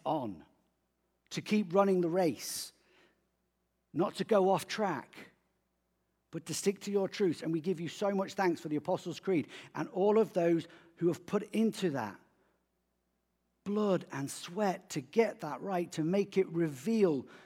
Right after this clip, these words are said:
who you are as a true testament of a summary of your Scripture, of your word, of your words to us. So, Lord, help us understand.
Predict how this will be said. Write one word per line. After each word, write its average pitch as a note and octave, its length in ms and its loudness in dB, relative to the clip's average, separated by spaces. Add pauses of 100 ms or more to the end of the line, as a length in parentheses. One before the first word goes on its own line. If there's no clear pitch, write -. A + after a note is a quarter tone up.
who G3 220 2
you E3+ 380 -2
are G#3+ 400 4 (1700)
as F3 160 2
a F3 60 -2
true G#3 260 -2
testament F#3 560 2
of D3+ 160 -6
a C#3+ 40 -6
summary F3+ 580 2 (300)
of D#3+ 340 2 (180)
your C#3+ 200 -2
Scripture, G#2+ 480 -12 (160)
of C3+ 200 0
your E3+ 300 6
word, A2+ 400 -2 (760)
of C#3 160 -2
your F#3 260 6
words E3 680 4 (100)
to D3+ 360 0
us. G2+ 400 -12 (2750)
So, E3+ 120 -8
Lord, D#3+ 200 2
help F#3 260 2
us D#3+ 120 2
understand. A2 760 -2